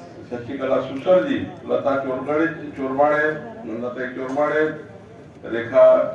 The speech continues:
दळवी, मंदा दळेकर, माजी तालुका अध्यक्ष सौ संजी, सिंधुताई कैलास दिवटे आणि अनेक लोक आलेले आहेत. आज खरं तर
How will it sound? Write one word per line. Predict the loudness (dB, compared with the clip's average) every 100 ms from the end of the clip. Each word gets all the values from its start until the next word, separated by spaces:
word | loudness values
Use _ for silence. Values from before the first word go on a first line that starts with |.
| -4
दळवी, | 0 4 6 4 2 -6 -16 -20 -20 -6
मंदा | -2 2 2
दळेकर, | 2 4 4 4 2 2 -4 -14 -20 -20 -20 -20 -18 -14 -6
माजी | -2 -2 -4
तालुका | -4 -2 0
अध्यक्ष | -2 -2 -8
सौ | -8 -10 -10
संजी, | -12 -10 -8 -6 -6 -6 -10 -12 -14
सिंधुताई | -12 -12 -8 -6 -4
कैलास | -4 -4 -4
दिवटे | -6 -8 -4 -4 -4 -10 -18 -20 -20 -20 -20 -12
आणि | -4 2
अनेक | 2 2
लोक | 0 0
आलेले | 2 2 0
आहेत. | -6 -8 -14 -18 -20 -20 -20 -20 -10 0
आज | 2 2
खरं | 0 0
तर | 0 2 2 2